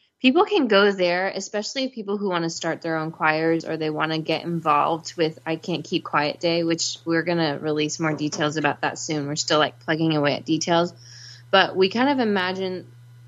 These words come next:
all these choirs that have been popping up that wanna sing I Can't Keep Quiet.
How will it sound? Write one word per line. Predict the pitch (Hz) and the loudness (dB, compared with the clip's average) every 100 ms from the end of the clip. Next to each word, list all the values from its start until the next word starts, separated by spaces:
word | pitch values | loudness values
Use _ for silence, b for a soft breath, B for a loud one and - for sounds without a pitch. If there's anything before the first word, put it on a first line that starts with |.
| - | -6
all | 175 185 | 2 4
these | 190 196 190 | 4 2 -2
choirs | - 170 170 175 | 0 2 2 -2
that | 170 156 | -4 -6
have | 180 | -6
been | 170 165 | -6 -2
popping | 175 165 170 160 | 0 0 0 0
up | 156 - - - - - - - | -2 -6 -18 -20 -20 -20 -20 -4
that | 175 147 | -2 0
wanna | 165 160 170 | 2 2 -2
sing | - 170 165 | -4 -8 -8
I | 165 | -8
Can't | - 170 131 | -8 -10 -8
Keep | 165 - | -10 -8
Quiet. | - 156 156 143 | 0 0 0 -2